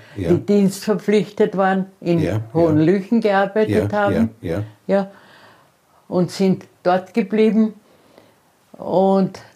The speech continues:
Speaker 2: dann sind natürlich mutigere Frauen mit Kindern gekommen, ein paar Soldaten sind gekommen. Und,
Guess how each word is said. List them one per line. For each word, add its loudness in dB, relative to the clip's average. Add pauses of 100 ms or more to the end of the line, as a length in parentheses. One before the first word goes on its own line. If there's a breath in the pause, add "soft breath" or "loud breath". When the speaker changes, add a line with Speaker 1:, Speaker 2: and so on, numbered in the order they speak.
Speaker 2:
dann 0
sind -4
natürlich 0 (520)
mutigere 0
Frauen 0
mit -2
Kindern 2
gekommen, -2
ein -10 (140)
paar 0
Soldaten 0
sind 0
gekommen. 0 (760 loud breath)
Und, 0